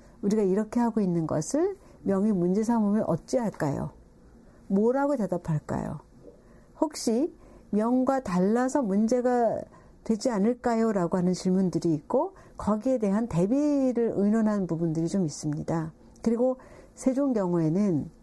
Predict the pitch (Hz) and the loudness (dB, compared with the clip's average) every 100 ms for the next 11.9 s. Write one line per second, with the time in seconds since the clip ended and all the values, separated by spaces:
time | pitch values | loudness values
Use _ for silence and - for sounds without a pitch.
0 | - - 349 381 370 339 349 339 262 196 | -10 -2 0 0 0 0 0 0 0 0
1 | 185 208 156 160 - - - - - 202 | 2 2 0 -4 -12 -20 -20 -20 -6 0
2 | 190 233 262 240 185 185 220 - - - | 2 2 2 2 0 0 0 -2 -8 -16
3 | - 320 392 381 392 359 339 311 294 285 | -6 0 2 2 2 4 2 2 -2 -6
4 | - 233 262 247 233 220 175 - 202 190 | -2 2 2 2 0 2 0 0 0 0
5 | 190 143 175 220 214 190 175 - 170 170 | 0 -2 0 0 2 0 0 0 0 0
6 | 202 - 113 117 160 - - 226 233 220 | 0 0 -2 -2 -8 -12 -4 0 2 0
7 | 208 202 180 165 185 269 294 269 190 175 | 0 0 0 -2 -4 0 2 2 2 0
8 | 180 151 180 160 147 - 143 - - - | 0 -2 -2 -4 -6 -8 -8 -10 -20 -20
9 | - - - - - 240 233 226 220 165 | -20 -20 -20 -20 -4 0 2 2 2 -2
10 | - - - 233 254 190 190 226 233 262 | -8 -20 -4 0 0 0 0 0 0 2
11 | 254 185 185 156 151 170 208 151 156 | 0 0 2 2 2 2 0 0 -6